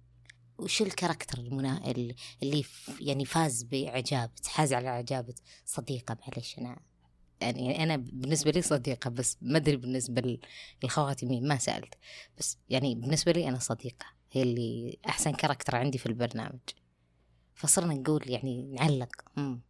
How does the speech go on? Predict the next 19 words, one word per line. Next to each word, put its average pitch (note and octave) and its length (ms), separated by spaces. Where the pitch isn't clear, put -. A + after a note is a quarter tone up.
من G3+ 180
اللي F3 140
تكرهين B2+ 640
ش-، - 240
شخصيات، B2+ 600
يعني، A#2 280
ما B2+ 140
حبيتيها؟ B2 800
ما G#3+ 140
أدري، D3 260
بس - 300
في، F3+ 360
في B2 200
كذا C3+ 440
شخصية - 400
ما A#2 80
حبيتها. - 540
واجد C#3+ 440
كثير. B2+ 400